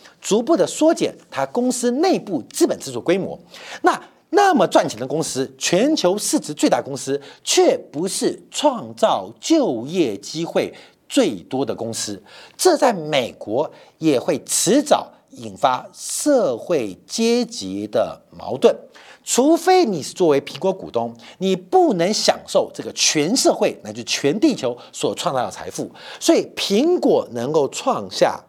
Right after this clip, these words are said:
历史新高，L V创下历史新高，跟法国大革命现在正在进行大暴动，其实这个互为因果，一个在顶层，一个在底层。你看到了L V的股价，看到苹果的市值，再想想到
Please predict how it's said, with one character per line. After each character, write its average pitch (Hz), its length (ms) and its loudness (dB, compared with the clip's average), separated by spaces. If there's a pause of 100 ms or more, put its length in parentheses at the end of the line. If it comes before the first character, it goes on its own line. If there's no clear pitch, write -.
历 208 120 -6
史 - 140 -10
新 139 180 -6
高 143 320 2 (440)
，L 208 240 6
V 330 360 4
创 135 300 -4
下 104 360 2
历 143 120 -4
史 - 60 -14
新 120 120 -12
高， 117 240 -2 (220)
跟 180 300 4
法 220 560 0
国 120 400 2
大 147 420 -2
革 123 300 0
命 240 320 2
现 143 120 -2
在 117 80 -4
正 - 80 -8
在 151 120 0
进 151 120 -6
行 107 120 -8
大 175 160 4
暴 165 160 4
动， 147 180 2 (240)
其 - 160 -6
实 269 60 0
这 269 100 0
个 202 80 0
互 285 200 -2
为 202 100 4
因 269 160 -2
果， - 180 -8 (220)
一 220 100 -2
个 339 100 4
在 339 140 2
顶 123 180 -6
层， 107 320 -8 (140)
一 104 80 -16
个 135 100 -4
在 131 120 4
底 87 180 -10
层。 82 180 -14 (300)
你 214 140 2
看 330 200 0
到 302 120 4
了 160 80 2
L 202 160 4
V 320 100 4
的 330 80 6
股 - 160 -6
价， 165 260 2
看 160 140 -10
到 135 120 -4
苹 208 180 -4
果 214 120 0
的 123 80 -8
市 240 160 -2
值， 120 300 -4 (160)
再 151 160 4
想 147 260 -2
想 113 140 -2
到 120 180 0